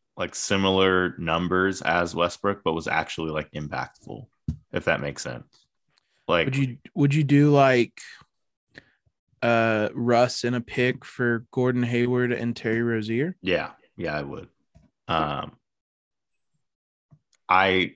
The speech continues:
Speaker 1: so I was gonna, I, I, I wasn't sure if I was gonna bring this up to you 'cause it's outrageous, but I think we have to talk about it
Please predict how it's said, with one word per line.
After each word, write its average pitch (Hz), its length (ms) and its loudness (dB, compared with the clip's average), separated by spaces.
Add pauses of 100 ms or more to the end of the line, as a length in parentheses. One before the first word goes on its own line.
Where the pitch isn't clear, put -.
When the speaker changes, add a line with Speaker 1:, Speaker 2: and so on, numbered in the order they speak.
Speaker 1:
so 90 500 4 (320)
I 98 100 6
was 107 100 4
gonna, 113 300 0
I, 101 120 6
I, 101 180 2
I 107 160 4
wasn't 120 200 2
sure 110 160 0
if 98 120 -4
I 87 80 4
was 82 80 -4
gonna 78 140 -12
bring 78 180 -8
this 71 160 -10
up 69 180 -6
to - 80 -12
you 65 300 -8 (840)
'cause 98 160 0
it's 98 100 0
outrageous, 78 760 0 (1400)
but 101 80 4
I 90 60 2
think 95 160 0
we 87 60 0
have 80 220 0
to - 60 -20
talk - 240 -6
about 67 280 -8
it - 140 -18